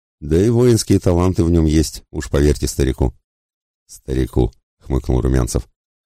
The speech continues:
«От стариков бабы в раскоряку не выходят». Примечание. Пошловато, но в реальной истории Миних был тем ещё ходоком. Причём даже в глубокой старости плясал на балах,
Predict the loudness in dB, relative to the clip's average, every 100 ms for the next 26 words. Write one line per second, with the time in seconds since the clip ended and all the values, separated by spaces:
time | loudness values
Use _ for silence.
0 | _ _ -12 -8 -2 -2 0 0 0 0
1 | 0 2 2 0 -2 -2 -2 0 0 2
2 | 0 0 -2 -4 _ _ _ -6 -4 -2
3 | -2 -2 -6 -10 _ _ _ _ _ -12
4 | -8 -2 0 0 -2 -4 -6 -6 -2 0
5 | 0 0 0 2 0 -2 -2 0 2 0
6 | 0 2 4 4 0 -4 -2 -2 0 -2
7 | -2 -2 -2 -6 -4 -2 -2 -4 -10 _
8 | _ _ -10 -4 0 2 2 0 0 0
9 | 0 0 -2 -2 -2 -2 -2 -4 -2 -4
10 | -2 -2 0 0 0 -2